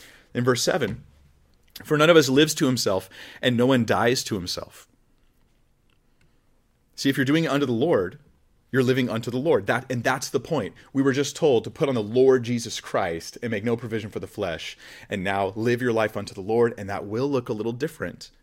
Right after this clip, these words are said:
in different people's lives. And that's okay. <laughs> That's, that's quite all right. We can celebrate that. I could go, "You know what?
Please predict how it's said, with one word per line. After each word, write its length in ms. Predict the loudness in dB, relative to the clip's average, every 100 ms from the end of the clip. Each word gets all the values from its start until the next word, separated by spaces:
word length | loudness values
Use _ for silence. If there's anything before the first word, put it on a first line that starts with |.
| _
in 120 | -12 -8
different 260 | -8 -8
people's 260 | -10 -10 -6
lives. 460 | -6 -6 -8 -12 -20 _ _ _ -18
And 140 | -12
that's 240 | -12 -10
okay. 340 | -12 -12 -16 -20 -14 -14
<laughs> 220 | -12 -10
That's, 340 | -8 -6 -6 -10 -20 -20 -8
that's 200 | -6 -4
quite 200 | -2 0
all 60 | 0
right. 100 | -4
We 60 |
can 100 | -8
celebrate 460 | -2 0 2 0 -2
that. 300 | -4 -6 -12 _ _
I 100 | -8
could 140 | -6 -4
go, 60 |
"You 160 | -4 -2
know 100 | 0
what? 240 | 0 0